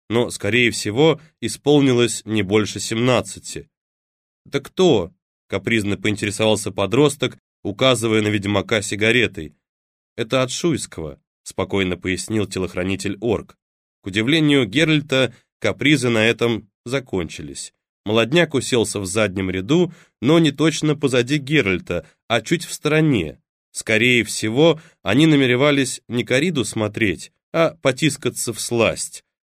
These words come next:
Геральту было глубоко пофиг, чем они там будут заниматься, что он и постарался сполна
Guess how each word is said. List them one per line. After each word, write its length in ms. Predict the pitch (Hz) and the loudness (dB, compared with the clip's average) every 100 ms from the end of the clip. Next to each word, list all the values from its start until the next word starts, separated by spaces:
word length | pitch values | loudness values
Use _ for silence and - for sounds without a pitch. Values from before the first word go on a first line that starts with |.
| _ | _
Геральту 500 | 90 139 131 110 120 | -2 0 2 0 -2
было 460 | 107 135 135 120 101 _ - | 0 4 6 4 2 _ -4
глубоко 480 | 120 123 131 175 135 | 0 2 2 0 -4
пофиг, 560 | - 208 170 143 127 | -2 0 0 0 -4
чем 240 | - 123 110 | -2 0 2
они 180 | 113 | 0
там 240 | 113 104 98 | 0 -2 0
будут 260 | 117 104 | -2 -4
заниматься, 760 | 92 110 131 165 160 - 143 120 - _ | -4 -2 0 0 0 0 -2 -2 -10 _
что 260 | - - 185 | -16 0 4
он 140 | 175 | 4
и 40 | 151 | 2
постарался 600 | 123 - 123 131 117 98 | -2 0 2 4 2 -8
сполна 640 | - 104 101 123 139 | -4 -2 0 2 2